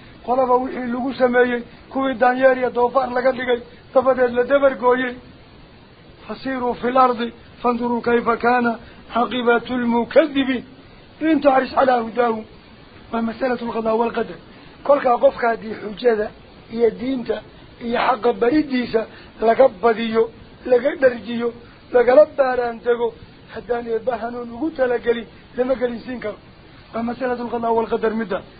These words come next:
قال تعالى، Rabbi wuxuu inta xaris, subani haddaad dadaashid, على هداهم، ummadda hanuuninteeda,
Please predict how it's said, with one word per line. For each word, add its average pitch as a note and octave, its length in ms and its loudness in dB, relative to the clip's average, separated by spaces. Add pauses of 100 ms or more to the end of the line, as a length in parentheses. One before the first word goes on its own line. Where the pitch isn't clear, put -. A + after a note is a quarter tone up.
(140)
قال C#4 260 6
تعالى، B3 320 2 (640)
Rabbi A#3+ 220 -2
wuxuu C#4+ 400 -2
inta C4+ 160 -2
xaris, A#3 240 -4 (400)
subani C4+ 400 -2
haddaad B3 340 0
dadaashid, A#3 400 -2 (300)
على C4+ 180 4 (160)
هداهم، B3+ 560 0 (560)
ummadda C#4+ 420 4
hanuuninteeda, B3+ 720 0